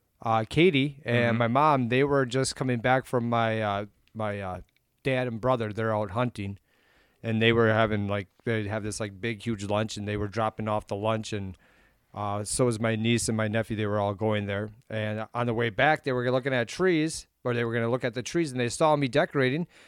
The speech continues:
Speaker 1: So then my sister-in-law helped me, and so did my niece.
Speaker 2: Hey,
Speaker 1: So,
Speaker 2: there you go.
Speaker 1: but yeah, um, what I did is we have a total of seven hundred lights on the tree. So we got red, white, and blue, and then, uh, in the middle it's mixed with, uh,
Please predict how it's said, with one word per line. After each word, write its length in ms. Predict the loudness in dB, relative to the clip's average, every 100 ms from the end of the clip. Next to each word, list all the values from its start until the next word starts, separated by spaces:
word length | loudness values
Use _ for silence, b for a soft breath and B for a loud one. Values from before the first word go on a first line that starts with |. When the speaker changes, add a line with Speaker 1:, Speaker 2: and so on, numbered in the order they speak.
| b
Speaker 1:
So 160 | -4 2
then 300 | 4 4 0
my 160 | 2 2
sister-in-law 600 | 2 -2 -2 0 0 4
helped 260 | 4 4
me, 100 | 2
and 100 | 2 2
so 100 | 2
did 140 | 2
my 100 | 2
niece. 420 | 2 0 -4 -10 -8
Speaker 2:
Hey, 440 | -6 -6 -6 -8 -10
Speaker 1:
So, 300 | -2 6 8
Speaker 2:
there 120 | 8 4
you 40 |
go. 200 | -2 -10 -14 -2
Speaker 1:
but 160 | 0 4
yeah, 240 | 4 6 6
um, 320 | 4 4 2 -8 -4
what 160 | 2 4
I 100 | 4
did 220 | 0 0
is 280 | -2 -4 -4
we 140 | 0
have 260 | 2 2 0
a 200 | -4 -6
total 540 | -6 -4 -2 0 -2 0
of 480 | 0 2 0 -4 -6
seven 360 | -2 -2 -2
hundred 360 | -4 -4 -4 -4
lights 460 | -4 -4 -8 -12 -6
on 200 | -6 -6
the 80 | -10
tree. 300 | -12 -14 -14 -2 0 4 2 2 -8 B B
So 160 | -6 -2
we 80 |
got 240 | 2 0 4
red, 220 | 2 2
white, 340 | 2 2 2
and 160 | -2 -4
blue, 460 | 2 4 4 0 -2
and 160 | -4 0
then, 640 | 0 0 0 0 -2 -6 -10 -8
uh, 460 | -4 -2 -2 -4
in 140 | -6 -6
the 60 |
middle 360 | -4 -2 0 0
it's 320 | -2 -6 -8
mixed 320 | -4 -4 -6
with, 320 | -6 -6 -6 -6
uh, 440 | -4 -4 -6